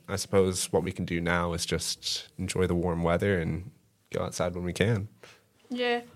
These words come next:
Speaker 2: I personally have loved the weather at the moment. I'm in shorts and a shirt all weekend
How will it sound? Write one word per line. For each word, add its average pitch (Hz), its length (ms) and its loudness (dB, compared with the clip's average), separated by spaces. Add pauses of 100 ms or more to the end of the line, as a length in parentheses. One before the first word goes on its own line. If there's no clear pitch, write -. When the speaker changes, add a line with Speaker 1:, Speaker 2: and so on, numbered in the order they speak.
(640)
Speaker 2:
I 262 100 12
personally 254 520 8
have 240 180 4
loved 220 300 6 (180)
the 247 100 8
weather 240 240 8
at 220 140 4
the 233 80 2
moment. 233 320 4 (640)
I'm 254 80 10
in 262 120 12
shorts 262 340 8
and 247 80 4
a 240 60 2
shirt 220 360 8
all 233 160 8
weekend 220 580 6